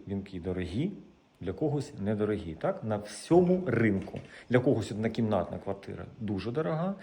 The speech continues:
а для когось пентхаус, ну, не такий і дорогий. Так? От подивіться, зараз на одне поховання взяли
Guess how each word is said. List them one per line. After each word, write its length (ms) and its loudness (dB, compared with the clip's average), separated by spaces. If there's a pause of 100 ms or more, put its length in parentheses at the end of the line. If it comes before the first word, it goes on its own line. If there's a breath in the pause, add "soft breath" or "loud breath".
(280 loud breath)
а 120 4
для 140 4
когось 280 4
пентхаус, 580 6 (200)
ну, 260 -2
не 160 4
такий 380 -2
і 80 0
дорогий. 640 0
Так? 280 -2 (380 loud breath)
От 140 -4
подивіться, 480 0 (180)
зараз 320 0
на 120 2
одне 360 2
поховання 680 -2 (220 loud breath)
взяли 340 6